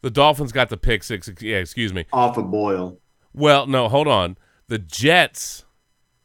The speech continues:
Speaker 1: Dolphins, Dolphins had the ball. Tua throws an interception. It's a pick six. The Dolphins are up ten nothing.
Speaker 2: Mm-hmm.
Speaker 1: Okay, the Jets get a pick six. They make it ten six. They miss the extra point.
Speaker 2: Oh,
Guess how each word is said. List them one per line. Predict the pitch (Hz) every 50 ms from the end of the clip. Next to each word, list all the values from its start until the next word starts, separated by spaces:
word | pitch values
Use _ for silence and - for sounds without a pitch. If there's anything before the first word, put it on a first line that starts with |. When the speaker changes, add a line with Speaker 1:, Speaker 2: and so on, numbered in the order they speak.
| _ _ _ _ _ _
Speaker 1:
Dolphins, | - 113 107 117 120 - 170 165 165 147 -
Dolphins | 101 104 95 104 107 - 139 135 123
had | 147 151
the | 151 165
ball. | 135 147 131 120 113 113 117 127 123 _ _ _ _ _ _ _ _ _ _ _ _ _ _ _ _ _ -
Tua | - - 135 143 143 160 165
throws | 151 - - - 135 131 135 127 120 113 107 95
an | 107 107
interception. | 90 107 113 123 110 - - 117 104 - - 113
It's | 101 92 -
a | 95
pick | - - - 131 147 151 -
six. | - - - - 143 117 - - -
The | -
Dolphins | 92 110 117 135 139 147 151 123
are | 127 127
up | 127 - _
ten | - - 139 139 135 123 117
nothing. | 117 120 120 - - 85 78 85 - _ _ _ _ _ _ _ -
Speaker 2:
Mm-hmm. | - 101 101 98 101 104 104 113
Speaker 1:
Okay, | - - - 107 107
the | 95 95
Jets | 87 78 78 101 123 135 160 - -
get | - 156 131
a | 117
pick | - - - 110 104 -
six. | - - - 107 95 92 87 - - - - _ _ _ _ _
They | - 110 110
make | 113 117 117 - -
it | 117 - -
ten | - - 127 123 117 107
six. | - - - - 139 123 107 - -
They | - 101 95
miss | 95 101 107 104 -
the | - 104
extra | 98 95 - - - 101
point. | - - - 175 165 120 90 -
Speaker 2:
Oh, | 101 95 87 80